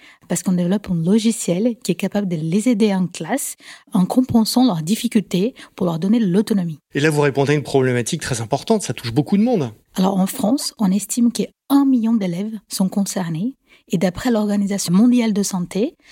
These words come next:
Speaker 1: entre huit et douze pour cent de la population mondiale a, est atteinte de troubles dys. Donc c'est une problématique, euh, voilà, qui n'a pas de frontières. Donc, euh, il, c'est très important d'avoir des solutions concrètes qui puissent accompagner ces jeunes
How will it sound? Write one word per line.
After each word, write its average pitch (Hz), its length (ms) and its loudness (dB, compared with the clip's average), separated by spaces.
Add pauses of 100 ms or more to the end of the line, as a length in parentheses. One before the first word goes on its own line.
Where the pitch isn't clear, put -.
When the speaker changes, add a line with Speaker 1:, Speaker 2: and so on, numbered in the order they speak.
(160)
Speaker 1:
entre 196 280 0
huit 285 240 2
et 196 60 2
douze 226 320 0
pour 226 180 -4
cent 240 100 0
de 233 40 0
la 202 60 -2
population 185 480 -4
mondiale 220 680 2 (200)
a, 233 120 -2
est 196 120 -2
atteinte 190 300 -2
de 214 60 0
troubles 185 360 -2
dys. 156 340 -10 (520)
Donc 185 160 2
c'est - 120 -2
une 180 140 0
problématique, 180 640 -6
euh, 180 120 -6
voilà, 170 180 -8
qui 170 100 -12
n'a 156 80 -10
pas - 180 -4
de 202 60 -6
frontières. 190 640 -4 (300)
Donc, 196 240 0
euh, 180 140 -2
il, 196 100 -4
c'est - 240 -10 (120)
très 285 300 0
important 196 580 -4
d'avoir 190 260 -2
des 185 100 0
solutions 196 580 -4 (200)
concrètes 226 420 0
qui 185 100 -10
puissent 190 200 -6
accompagner 208 580 0
ces - 180 -2
jeunes 175 260 -2